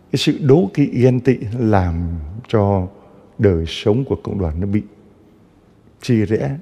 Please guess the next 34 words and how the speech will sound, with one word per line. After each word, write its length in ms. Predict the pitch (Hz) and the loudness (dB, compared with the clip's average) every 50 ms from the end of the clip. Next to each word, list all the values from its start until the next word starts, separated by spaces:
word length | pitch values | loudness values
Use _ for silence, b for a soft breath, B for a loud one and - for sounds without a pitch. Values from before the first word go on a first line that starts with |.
| - | -8
rạn 200 | 113 104 101 - - - | -4 -2 -2 -2 -2 -2
nứt 180 | 127 131 147 - - - | -2 -2 -2 -2 -6 -8
và 120 | - 90 | -6 -6
đổ 120 | 82 87 80 73 76 | -6 -6 -8 -6 -4
vỡ. 120 | 87 101 - 131 139 - _ _ _ _ b b b b b b b b b b b b | -4 -4 -4 -6 -10 -14 _ _ _ _ b b b b b b b b b b b b
Thì 100 | - 123 | 0 0
trong 200 | 104 - 143 143 | 2 2 2 2
gia 80 | 131 139 | 2 2
đình 240 | 131 117 101 87 85 | 2 2 0 0 -2
cũng 180 | - 113 - 127 | -6 -8 -6 -4
vậy 140 | 117 117 - - - | -4 -4 -4 -6 -8
thôi. 160 | - 113 98 98 95 - - _ b b b b b b b - | -8 -8 -8 -8 -10 -16 -20 _ b b b b b b b -6
Thì 100 | 107 101 | -6 -4
khi 360 | 90 - - 156 160 160 156 | -4 -2 0 2 2 2 2
mà 140 | 139 117 98 | 2 2 2
Giuse 600 | 92 90 110 113 104 - - 107 104 101 95 92 92 B B B B B B - | 2 2 0 -2 -2 -2 -2 -2 -2 -2 -4 -6 -10 B B B B B B -2
đi 120 | 113 107 | 0 0
ra 120 | 101 104 101 | 2 2 2
đồng, 300 | 95 90 85 78 76 76 71 - - - 101 - - - - _ _ - _ _ b b b b b _ _ _ _ _ _ b b b b b | 2 2 0 -2 -4 -8 -10 -12 -12 -10 -10 -10 -10 -12 -20 _ _ -20 _ _ b b b b b _ _ _ _ _ _ b b b b b
anh 160 | 120 113 104 | 0 2 2
em 120 | 104 98 | 2 2
đang 200 | 98 104 104 101 | 2 2 2 2
ngoài 140 | 95 85 82 | 0 -2 0
đồng 260 | 82 85 90 85 85 | 0 0 -2 -2 -2
thì 120 | 80 87 85 | -4 -6 -4
Giuse 560 | 82 95 101 98 - - - 101 98 98 98 | -2 -2 -2 -4 -4 -2 0 0 0 0 0
được 240 | 90 101 - 85 - - - | -2 -2 -4 -4 -6 -10 -8
lệnh 320 | - 92 85 85 92 101 - - | -6 -4 -2 -2 -2 -2 -4 -6
cha 200 | - - 101 95 | -6 -4 -4 -2
là 120 | 90 82 78 | -2 -2 -2
đưa 240 | 92 101 101 101 | -2 0 0 0
thức 220 | 95 - - 135 - | -2 -4 -6 -8 -6
ăn 180 | 104 101 98 | -6 -6 -6
ra. 260 | 87 95 90 87 82 | -4 -6 -6 -6 -8